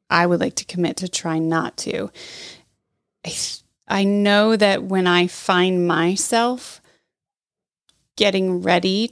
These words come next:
to, or I feel it pop in my head that I want to say one of those phrases, that's when I stop and I'm like, "Okay, what, what am I, what am I so upset about, and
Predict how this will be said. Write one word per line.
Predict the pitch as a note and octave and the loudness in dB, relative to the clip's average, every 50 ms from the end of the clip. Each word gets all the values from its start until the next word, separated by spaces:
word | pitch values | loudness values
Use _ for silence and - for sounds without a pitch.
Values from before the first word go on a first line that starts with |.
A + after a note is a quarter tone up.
| _ - | _ -6
to, | - - A#3+ A3 G#3+ G#3 G#3 G3+ F#3+ F#3+ F#3+ - - | -4 -2 0 2 2 2 2 2 2 0 -2 -2 -4
or | - F#3+ F#3 F#3 F3+ F3 - - - | -2 0 2 2 2 2 0 -2 -4
I | E3 | -8
feel | E3 - - - - - - _ _ - G3 F#3+ F#3+ F#3 | -8 -10 -14 -18 -20 -20 -20 _ _ -2 0 2 2 2
it | F#3+ - - | 2 0 -2
pop | - - - G3+ F#3+ - - | -6 -4 -2 0 0 0 0
in | F#3 F#3 F3 | 0 2 2
my | E3+ D#3+ | 2 0
head | E3+ - - - F3+ F3+ F#3+ F#3+ | 0 -2 0 0 2 2 2 2
that | G3 F#3 | 2 2
I | E3+ E3 | 4 2
want | E3 D#3+ E3+ E3+ E3+ - - - | 2 2 2 2 2 2 0 -4
to | - F#3 | -4 -4
say | - - - F3 D#3+ F3 F3+ | -2 -2 0 2 2 2 2
one | G3 A3 A3+ A#3+ | 0 0 -2 -2
of | A#3+ A#3+ A#3 - | -2 -2 -2 0
those | B3+ B3 B3+ B3+ B3+ - | 2 2 2 2 0 -2
phrases, | - - B3+ B3+ C4 C4 C4+ C4 C4 C4 C4+ C4+ C4 - - - - - - - - _ | -2 -2 0 0 0 2 2 2 2 2 2 0 -2 -6 -12 -16 -18 -18 -18 -18 -10 _
that's | - G3+ G3 - - | 0 0 0 0 0
when | G3+ G3 | 2 2
I | F#3+ | 2
stop | F#3 - - - F3+ E3 D#3+ E3 - | 2 2 2 2 2 4 2 2 0
and | F#3 F3 | 0 0
I'm | E3+ E3 E3 | 0 2 2
like, | E3 D3+ F3 F3 - - - - - _ _ _ _ _ _ _ _ _ _ _ _ - | 0 0 -2 -4 -6 -8 -10 -18 -20 _ _ _ _ _ _ _ _ _ _ _ _ -2
"Okay, | F#3 F3+ - - D3 - - - E3+ - - _ _ _ _ _ _ _ _ _ _ _ _ _ _ _ G3 | -2 -2 0 -2 -2 0 0 0 -2 -4 -8 _ _ _ _ _ _ _ _ _ _ _ _ _ _ _ _
what, | F#3+ F#3 F#3+ G#3+ A3+ - _ _ _ _ _ _ _ _ _ _ _ | _ 2 2 2 2 0 _ _ _ _ _ _ _ _ _ _ _
what | F#3 F3+ F3 G3 G#3 G#3+ | -16 -4 0 2 2 2
am | A3+ A3 G3+ | 2 2 4
I, | G3 F3+ F#3 F3+ | 4 4 2 2
what | - F#3+ G3+ G3+ A3 | 2 2 2 2 4
am | A3 A3 | 4 4
I | G#3+ G#3 G#3+ | 2 2 2
so | - - G3 F#3+ | 2 2 2 2
upset | F3+ F#3 - - F3+ F3 | 2 2 0 0 0 0
about, | E3+ E3+ F3 E3+ E3 - | 2 2 2 4 2 2
and | - F#3+ F3 E3+ E3 E3 F3 | 0 0 -2 -2 -2 -4 -6